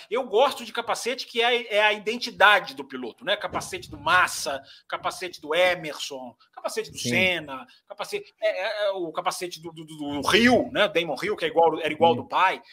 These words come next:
Speaker 1: Esses capacetes que são a, a identidade do piloto, eu acho legal, mas é uma coisa pessoal minha. Se eles mudam,
Speaker 2: Eu também,
Speaker 1: pra
Speaker 2: eu
Speaker 1: mim
Speaker 2: também sou assim. Tá, agora vamos lá. Tchelle
Speaker 1: Vai,
Speaker 2: Folgado.
Speaker 1: mais e-mail, vamos lá, vambora.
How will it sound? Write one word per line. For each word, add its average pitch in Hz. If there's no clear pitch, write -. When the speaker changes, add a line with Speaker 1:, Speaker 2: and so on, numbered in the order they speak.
Speaker 1:
Esses 269
capacetes 294
que -
são 254
a, -
a 220
identidade 208
do 175
piloto, 226
eu 294
acho 294
legal, 175
mas 247
é 349
uma 381
coisa 359
pessoal 311
minha. 254
Se -
eles 277
mudam, 247
Speaker 2:
Eu 113
também, 147
Speaker 1:
pra 170
Speaker 2:
eu -
Speaker 1:
mim -
Speaker 2:
também 143
sou 139
assim. 98
Tá, 131
agora 123
vamos 180
lá. 92
Tchelle 226
Speaker 1:
Vai, 185
Speaker 2:
Folgado. 202
Speaker 1:
mais 170
e-mail, 185
vamos 254
lá, 202
vambora. 240